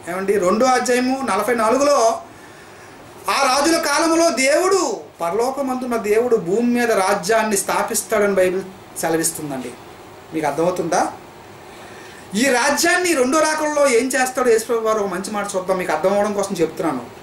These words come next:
కొరింథీయులకు రాసిన మొదటి పత్రిక పదిహేనో అధ్యాయము ఇరవై నాలుగో వచనాన్ని మనం ఆలోచిస్తే రెండో రాకడలో ఏం జరుగుతుందో ఈ విషయాన్ని చెప్తున్నాడు. రెండో రాకడలో, రెండో రాకడ తర్వాత ఏం జరుగుతుందో విషయం చెప్తున్నాడు, చూద్దామా?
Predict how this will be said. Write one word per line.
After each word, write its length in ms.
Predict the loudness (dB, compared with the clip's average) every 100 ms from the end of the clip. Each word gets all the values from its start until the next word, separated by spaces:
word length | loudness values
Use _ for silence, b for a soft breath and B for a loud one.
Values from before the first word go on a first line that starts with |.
| -4
కొరింథీయులకు 440 | 0 2 2 2 0
రాసిన 140 | 0
మొదటి 240 | -2 -2
పత్రిక 380 | -2 -2 -4 -4 -2 0 0 -2 -2
పదిహేనో 340 | -4 -2 -2 0
అధ్యాయము 720 | -2 0 0 0 -4 -4 0 2
ఇరవై 420 | 2 2 0 0
నాలుగో 360 | 0 2 2 2
వచనాన్ని 400 | 2 0 -2 -2
మనం 120 | 0
ఆలోచిస్తే 720 | 2 0 -2 -2 0 2 0 B B
రెండో 240 | 2 4 4
రాకడలో 600 | 2 2 2 2 4 2
ఏం 220 | 2 2
జరుగుతుందో 440 | 0 0 0 2 2
ఈ 120 | 0
విషయాన్ని 440 | -2 -2 -2 0
చెప్తున్నాడు. 360 | -2 -2 0 2
రెండో 180 | 4 2
రాకడలో, 680 | 2 0 0 2 2 0 B B B 0
రెండో 240 | 2 2
రాకడ 300 | 2 0 -2
తర్వాత 400 | 0 2 2 2
ఏం 180 | 2 4
జరుగుతుందో 380 | 2 2 2 0
విషయం 380 | 0 -2 -2 -2
చెప్తున్నాడు, 380 | -2 -4 -4
చూద్దామా? 560 | -2 0 2 2 0 -2